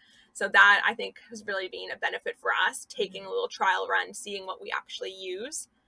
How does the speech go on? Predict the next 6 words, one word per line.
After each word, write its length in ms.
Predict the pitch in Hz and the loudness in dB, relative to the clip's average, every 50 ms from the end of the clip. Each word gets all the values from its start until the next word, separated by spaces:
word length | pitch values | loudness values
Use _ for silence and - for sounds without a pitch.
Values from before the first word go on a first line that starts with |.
| _ _ _ _ _ _ _ _ _ _ _ _ _ - | _ _ _ _ _ _ _ _ _ _ _ _ _ 2
And 140 | 214 226 226 | 2 4 4
then 140 | 220 214 220 | 2 4 6
now 260 | 220 220 220 233 226 | 8 10 10 10 10
with 180 | 220 233 - - _ _ _ | 8 4 2 -2 _ _ _
the 100 | 220 214 | -6 -6
kittens, 680 | - - 370 - 254 240 233 233 240 254 254 - - - | -4 0 4 4 6 6 4 2 0 0 0 -2 -4 -8